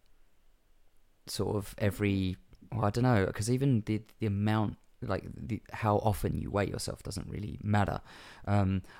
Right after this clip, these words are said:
I like to try and get people to weigh themselves every day. Now,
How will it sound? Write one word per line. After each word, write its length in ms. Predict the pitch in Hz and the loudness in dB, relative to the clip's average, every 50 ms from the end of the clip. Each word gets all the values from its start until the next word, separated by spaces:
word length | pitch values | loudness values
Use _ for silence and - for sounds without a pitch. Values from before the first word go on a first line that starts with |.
| - - | 0 4
I 140 | 110 123 123 | 6 8 8
like 180 | 113 110 - - | 8 6 4 0
to 80 | - | -4
try 160 | - - 110 | -2 2 2
and 80 | 104 98 | 4 4
get 160 | 101 - - | 2 0 0
people 220 | - 101 - 98 92 | -2 -2 -2 -4 -4
to 100 | - 101 | 0 0
weigh 120 | 98 95 | 0 2
themselves 380 | 98 98 95 - 98 95 98 98 | 0 -2 -2 -2 -2 0 0 -2
every 180 | 92 95 95 | -2 -2 -2
day. 360 | 90 - 107 104 98 95 - - - _ _ _ _ _ - - - - - - - | 0 0 0 0 0 -4 -10 -12 -18 _ _ _ _ _ -20 -20 -20 -20 -20 -10 -2
Now, 600 | - 98 98 101 98 98 98 98 95 92 - | 2 4 6 6 6 6 4 4 2 0 -2